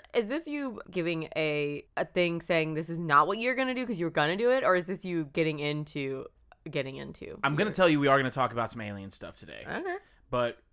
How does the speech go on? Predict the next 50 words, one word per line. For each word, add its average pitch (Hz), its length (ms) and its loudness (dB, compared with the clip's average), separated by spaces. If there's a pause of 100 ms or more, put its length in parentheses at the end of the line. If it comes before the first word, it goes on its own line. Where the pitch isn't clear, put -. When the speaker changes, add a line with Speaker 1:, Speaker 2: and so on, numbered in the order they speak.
(120)
Speaker 2:
we're 151 140 0
not 156 180 2
specifically 139 520 -2
gonna 120 160 -2
talk 117 260 -2
about 117 180 0
Area 113 260 -2
fifty-one. 110 640 -8 (160)
Speaker 1:
Okay. 214 180 -4 (320)
Speaker 2:
Because 123 500 -2 (160)
there 156 300 2
are - 220 0
other 147 240 6
places 104 800 -8 (480)
where 107 680 -2 (440)
this, 120 300 -6
you 143 120 -4
know, 127 80 -2
like, 110 160 -6
secret 135 720 -2 (200)
stuff 131 440 0
and 139 100 -2
this 139 140 -4
and 139 80 -2
that. 135 100 4
I'm 151 120 4
just 147 140 -4
saying, 151 180 2
I 135 80 2
think 170 180 0
it's 131 140 0
really 143 180 4
funny 135 300 0
that 120 140 0
everybody 117 540 -2
is 107 120 -8
paying 113 280 -6
attention 147 460 -6
to 117 80 -4
Area 107 260 -4
fifty-one 104 580 -10
right 101 180 -8
now, 98 340 -10 (260)
just 147 200 -2
like 135 160 2
I 131 40 0
think 123 200 -2
it's 120 160 -6
weird 117 380 0
that 110 240 -4